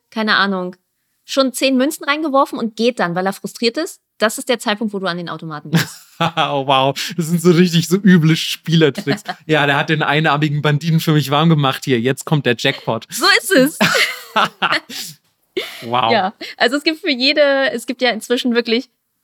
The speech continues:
Speaker 1: tausend Variationen. Ähm, es gibt die mit so, wo unten zwei Stangen sind und es gibt dann wie so eine, wie so eine Zange,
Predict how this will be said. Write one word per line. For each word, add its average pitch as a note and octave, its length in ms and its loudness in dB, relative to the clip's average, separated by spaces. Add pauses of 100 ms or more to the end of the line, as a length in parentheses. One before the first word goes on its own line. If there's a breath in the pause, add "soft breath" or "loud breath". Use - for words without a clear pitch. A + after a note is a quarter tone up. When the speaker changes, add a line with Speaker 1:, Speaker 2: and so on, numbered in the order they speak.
Speaker 1:
tausend G3 720 -2 (240)
Variationen. E3+ 1000 -2
Ähm, E3+ 240 0
es G3+ 140 -4
gibt F3 200 -8
die A3 140 2
mit G3+ 180 2
so, E3+ 300 -2 (160 soft breath)
wo F#3 80 0
unten A#3+ 480 2
zwei G3+ 220 0
Stangen A3 420 0
sind G3 240 0
und F#3 80 -2
es F#3 140 -10
gibt - 180 -6
dann F#3 240 -2
wie F#3 80 -6
so F3 140 -8
eine, F3+ 420 -4 (120)
wie F#3 120 -4
so F#3 80 -4
eine F#3+ 140 0
Zange, C#4 580 0